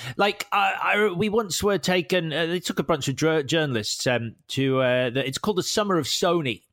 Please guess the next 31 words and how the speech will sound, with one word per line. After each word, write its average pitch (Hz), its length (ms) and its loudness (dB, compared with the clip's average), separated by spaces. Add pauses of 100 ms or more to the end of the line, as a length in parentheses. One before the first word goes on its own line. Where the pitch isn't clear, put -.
(220)
um, 117 400 0
which - 260 -6
is, 120 400 -2
uh, 127 120 -2
they, 127 180 -2
they, 123 120 -4
f-, - 140 -14 (140)
uh, 123 160 -6 (160)
they 135 100 -2
fly 170 280 0
you 160 160 2
out 151 200 2
to 135 120 -2
Cancun, 165 800 0 (340)
you 120 180 -2
hole 170 380 2
up 151 100 -4
in 147 100 0
this 131 160 -2
five-star 156 580 2
hotel, 127 480 2
and, 113 120 -2 (360)
and 110 120 -4
Sony 143 380 0
Pictures - 380 -4
play 120 180 -2
you 113 240 0
all 131 260 0
their 120 160 2
latest 113 640 -2 (180)
releases. 127 680 -2